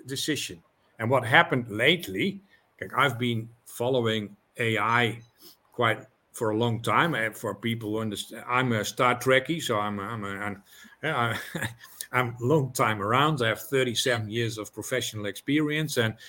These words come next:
like, I, I've been waiting for this moment when you see that what they also sometimes call the point of singularity, where technology is kind of merging with, with humans.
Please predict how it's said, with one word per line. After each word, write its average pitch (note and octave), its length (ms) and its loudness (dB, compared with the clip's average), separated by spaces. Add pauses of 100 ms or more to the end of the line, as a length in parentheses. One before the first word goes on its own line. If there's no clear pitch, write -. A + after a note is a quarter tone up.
(240)
like, A2 120 2
I, A2+ 180 0
I've A#2+ 200 2
been A2+ 160 -2
waiting B2+ 420 2
for A2+ 200 -2
this B2 260 4
moment C3 580 4 (400)
when A#2+ 340 6 (260)
you A2 120 -8
see D#3 340 2
that A#2 300 4
what A#2 220 -8
they A2+ 140 -4 (120)
also B2 240 -4
sometimes A#2 440 -4
call A2 260 2
the G#2+ 80 -2
point A#2+ 400 2
of G#2 60 -4
singularity, A#2+ 880 0
where A2+ 220 2
technology A#2+ 760 0
is A#2 160 -6 (360)
kind B2+ 340 2 (280)
of A2 140 -4
merging A2+ 760 6
with, A2+ 300 2 (140)
with A#2 260 0 (120)
humans. B2 540 2